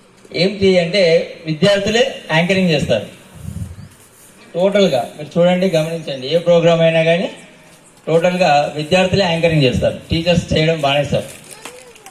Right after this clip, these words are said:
అది కష్టసాధ్యం అయింది, లేదా బాగా పెద్ద పెద్ద వాళ్ళు ఎంఎల్ఏస్ అట్లా వస్తున్నారు అన్నప్పుడే, "ఆ, వాళ్ళు చేస్తే బాగుండదు", అంటే ఏదైనా తప్పులు చెప్తే బాగుండదు అనే ఉద్దేశంతో టీచర్స్ చేస్తున్నారు. ఆ, మొత్తం పిల్లలే చేస్తున్నారు సార్. తర్వాత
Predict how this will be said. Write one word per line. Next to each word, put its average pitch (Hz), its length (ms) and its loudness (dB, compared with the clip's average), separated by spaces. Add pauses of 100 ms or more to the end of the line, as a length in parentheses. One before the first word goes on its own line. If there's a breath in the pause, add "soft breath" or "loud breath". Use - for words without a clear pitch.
అది 147 420 -4
కష్టసాధ్యం 180 580 0
అయింది, 165 380 0
లేదా 160 400 2
బాగా 143 220 0
పెద్ద 147 260 -2
పెద్ద 156 140 0
వాళ్ళు 143 160 0
ఎంఎల్ఏస్ 151 480 -2
అట్లా 143 300 0
వస్తున్నారు 147 500 0
అన్నప్పుడే, 151 600 0 (340)
"ఆ, 135 40 -2
వాళ్ళు 147 280 0
చేస్తే 160 220 -2
బాగుండదు", 151 460 2
అంటే 147 180 0
ఏదైనా 143 460 -2
తప్పులు 156 240 -4
చెప్తే 151 220 -2
బాగుండదు 139 360 0
అనే 135 100 0
ఉద్దేశంతో 143 440 -6 (160)
టీచర్స్ - 360 -4
చేస్తున్నారు. 131 540 -4 (600)
ఆ, 147 520 0
మొత్తం 185 300 0
పిల్లలే 196 340 2
చేస్తున్నారు 156 520 -2
సార్. 107 120 -10 (720)
తర్వాత 175 560 2